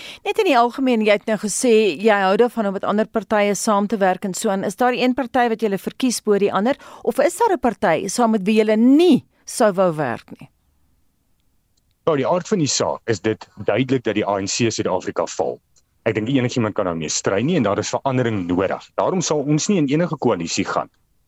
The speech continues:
Speaker 2: wat die A N C gaan bevoordeel nie. Ons sal nie die A N C in die Wes-Kaap sterker maak of bydra dat die A N C beheer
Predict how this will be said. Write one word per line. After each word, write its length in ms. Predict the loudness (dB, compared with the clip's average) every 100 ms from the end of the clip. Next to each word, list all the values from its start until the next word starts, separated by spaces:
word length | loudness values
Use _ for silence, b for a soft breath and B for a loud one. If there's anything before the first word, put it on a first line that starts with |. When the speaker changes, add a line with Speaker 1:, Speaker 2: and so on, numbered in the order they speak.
| _
Speaker 2:
wat 100 | -2
die 120 | 0
A 120 | 0 0
N 80 | -2
C 380 | -2 0 0
gaan 180 | 0 -4
bevoordeel 600 | -4 -2 0 0 0 -4
nie. 160 | -6 -16 _ -2
Ons 220 | 0 0
sal 160 | 0
nie 160 | 2 2
die 140 | 2
A 100 | 2 0
N 60 |
C 120 | -2 -2
in 100 | -2
die 80 |
Wes-Kaap 520 | -2 -2 0 0 -2 -2
sterker 480 | -2 -2 -2 -2
maak 320 | -2 -2 -4 -10 b b b
of 340 | -2 -2 -2 -10 -8
bydra 520 | -4 -2 0 0 -2
dat 140 | -2
die 140 | -4 -4
A 80 | -4
N 120 | -4
C 320 | -4 0 2
beheer 380 | 2 -2 0 -2